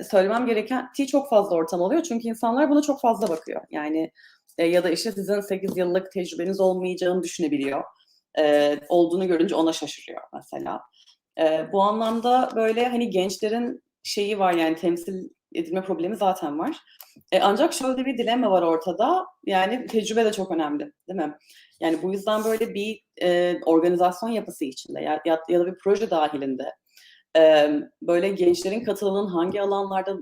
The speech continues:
ne olacağının belirlenmesi belki biraz daha faydalı değil mi? Yani bu, e,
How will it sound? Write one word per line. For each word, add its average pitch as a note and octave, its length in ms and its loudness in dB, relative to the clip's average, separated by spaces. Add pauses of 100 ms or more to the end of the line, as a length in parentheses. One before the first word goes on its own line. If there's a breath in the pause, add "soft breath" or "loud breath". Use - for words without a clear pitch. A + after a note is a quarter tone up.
(160)
ne F#3 120 -4
olacağının F#3+ 600 0
belirlenmesi F3+ 600 -2
belki F3+ 260 0
biraz F3+ 260 2
daha E3 140 0
faydalı C#3 400 -4
değil E3+ 200 -6
mi? C3+ 100 -10
Yani D3 320 -6
bu, D#3+ 160 2 (640 loud breath)
e, D3+ 280 4